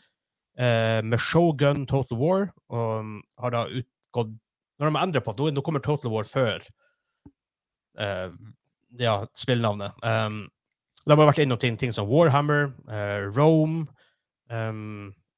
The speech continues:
med Total, Total War Medieval, eh, Medieval Total War er kanskje det mange, eh, i hvert fall jeg forbinder veldig godt med,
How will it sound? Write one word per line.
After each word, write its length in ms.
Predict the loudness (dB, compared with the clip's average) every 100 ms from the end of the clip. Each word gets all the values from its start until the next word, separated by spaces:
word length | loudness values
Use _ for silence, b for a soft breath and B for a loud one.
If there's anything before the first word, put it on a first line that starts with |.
| _
med 300 | -2 -2 2
Total, 320 | 2 4 0 -8 -10 -10 -12 0
Total 300 | 2 4 4
War 140 | 4
Medieval, 500 | 4 2 2 2 0
eh, 280 | -2 -2 0
Medieval 360 | 4 6 6 6
Total 240 | 4 4
War 140 | 2 0
er 60 |
kanskje 180 | 0 -2
det 120 | -2
mange, 300 | 0 0 0 -2 -2 -8 _ _ _ _ _ _ _ -14
eh, 280 | -12 -10 -10
i 160 | -10 -2
hvert 120 | 0
fall 100 | 2
jeg 200 | 4 4
forbinder 320 | 2 -6 -6
veldig 180 | -8 -8
godt 180 | -10 -10
med, 200 | -10 -12